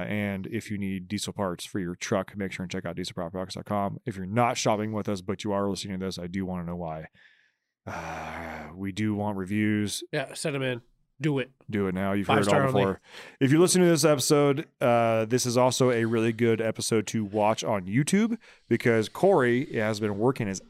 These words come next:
Speaker 1: ass off to make sure that the pictures that we're talking about are actually on the screen so you can see the trucks that we're talking about.
Speaker 2: Yeah.
Speaker 1: So if, uh, if you're listening to this and you're driving and whatnot, and you can kinda see what we're talking about,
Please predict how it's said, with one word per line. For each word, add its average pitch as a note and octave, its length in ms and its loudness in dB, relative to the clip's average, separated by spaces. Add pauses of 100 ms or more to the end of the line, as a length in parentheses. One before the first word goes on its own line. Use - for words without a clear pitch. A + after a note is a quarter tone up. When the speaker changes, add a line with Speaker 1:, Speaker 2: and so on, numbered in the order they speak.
(100)
Speaker 1:
ass C#3+ 360 2
off F#2 320 0
to A2+ 80 -6
make G#2+ 180 -2
sure A2+ 220 0
that G2+ 220 0
the G2 260 -4
pictures A#2+ 500 -2
that G#2+ 140 0
we're G2 80 -4
talking A2+ 400 -2
about A#2 260 0
are A2 180 -2
actually A2 440 -4 (100)
on G#2+ 420 0
the G2+ 200 -8
screen G#2 640 -2 (340)
so - 140 -6
you G#2+ 60 0
can G2 120 -6
see A#2+ 220 2
the G#2 80 -2
trucks - 320 -4
that G#2 80 -6
we're F#2 80 -6
talking F#2 320 -6
about. - 300 -12
Speaker 2:
Yeah. C3+ 160 -6 (200)
Speaker 1:
So G#2+ 280 2 (180)
if, A#2 240 0
uh, G#2 320 2
if A2 100 -4
you're C3 100 2
listening E3+ 320 4
to C3+ 100 -2
this C3 240 4
and B2+ 80 0
you're A2+ 80 2
driving A#2 340 4
and A2 80 0
whatnot, A2 540 2
and G#2+ 100 -6
you G2+ 80 -4
can G2+ 140 -8
kinda G2+ 220 -2
see G#2+ 200 0
what G2 60 -2
we're F#2+ 80 -2
talking G2+ 240 -2
about, G2 260 -4